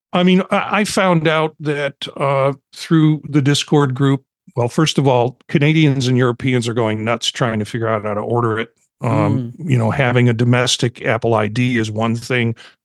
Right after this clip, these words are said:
Speaker 1: Also having a U S based prescription for lenses, if they need lenses,
Speaker 2: And a
Speaker 1: um,
Speaker 2: credit
Speaker 1: is
Speaker 2: card.
Speaker 1: another, is another, and the, and the credit card too.
Speaker 2: Mm.
Speaker 1: Um,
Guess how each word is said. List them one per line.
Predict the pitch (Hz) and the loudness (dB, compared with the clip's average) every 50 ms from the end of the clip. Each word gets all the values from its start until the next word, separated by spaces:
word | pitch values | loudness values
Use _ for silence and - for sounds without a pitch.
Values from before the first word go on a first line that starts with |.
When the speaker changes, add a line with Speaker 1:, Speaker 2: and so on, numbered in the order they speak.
| _ - | _ -2
Speaker 1:
Also | 147 135 131 127 - - - 135 | 0 2 2 2 2 2 2 2
having | 135 127 131 120 117 | 2 2 2 2 0
a | 117 | 0
U | 117 123 127 135 135 127 | 0 0 2 2 2 0
S | 120 117 - | 0 -4 -8
based | - 120 123 117 110 113 - - - - | -6 -6 -4 -4 -4 -6 -10 -12 -12 -10
prescription | - - - - - - 175 175 - - - 135 120 113 113 | -10 -8 -8 -6 -4 -2 -2 -2 -2 -2 -4 -2 -2 -2 -4
for | 107 - - 123 110 | -6 -6 -4 -4 -2
lenses, | 107 123 151 175 170 139 117 113 104 104 - | 0 2 2 2 2 2 0 -4 -6 -4 -6
if | 131 - | -6 -2
they | - 135 120 | -2 -2 -2
need | 120 120 113 110 120 | -2 -2 -4 -2 -2
lenses, | 110 123 131 135 127 123 110 101 110 - - _ _ _ - - - - | 0 2 2 2 0 0 -2 -4 -6 -8 -10 _ _ _ -20 -10 -4 -2
Speaker 2:
And | 196 254 294 | 0 2 2
a | - | 4
Speaker 1:
um, | - | 4
Speaker 2:
credit | 254 277 302 - - | 4 2 2 0 0
Speaker 1:
is | 151 131 | 0 2
Speaker 2:
card. | 120 123 | 2 4
Speaker 1:
another, | 120 127 156 151 147 139 127 113 - _ _ _ _ _ _ _ _ _ _ _ _ _ | 4 4 4 4 2 2 0 -2 -6 _ _ _ _ _ _ _ _ _ _ _ _ _
is | - 160 131 120 135 | 0 0 2 2 2
another, | 139 131 135 131 135 | 2 2 2 2 0
and | - 156 156 160 185 | 0 2 4 4 4
the, | 202 190 - | 2 0 0
and | 156 147 147 151 | -2 -2 0 -2
the | 151 | -2
credit | - - 170 170 165 - | -2 -2 -2 -2 -2 -4
card | - 135 113 104 104 _ - | -6 -8 -8 -8 -12 _ -8
too. | - 151 139 113 107 - _ _ _ _ _ _ _ _ _ _ _ - | -2 -2 -2 -2 -2 -6 _ _ _ _ _ _ _ _ _ _ _ -4
Speaker 2:
Mm. | 143 | 0
Speaker 1:
Um, | 127 127 131 131 127 127 127 131 135 - | 2 2 4 4 4 4 2 2 0 -4